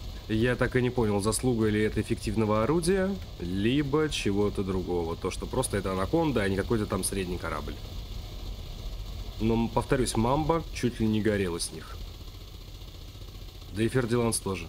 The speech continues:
неприятно себя чувствовал с зажатой гашеткой. Так, подходим к концу щитам,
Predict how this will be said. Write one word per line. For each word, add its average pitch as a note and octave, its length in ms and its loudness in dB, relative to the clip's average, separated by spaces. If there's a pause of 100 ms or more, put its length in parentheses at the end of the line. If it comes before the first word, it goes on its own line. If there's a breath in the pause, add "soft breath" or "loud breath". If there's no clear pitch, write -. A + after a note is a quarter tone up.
(120)
неприятно G2+ 400 2
себя F#2+ 160 -4
чувствовал F#2 380 -6
с F2 60 -2
зажатой F#2+ 320 -2
гашеткой. F#2+ 480 -4
Так, A2 220 0 (1300 loud breath)
подходим B2 480 2
к - 180 0
концу A#2+ 340 2
щитам, C3 480 2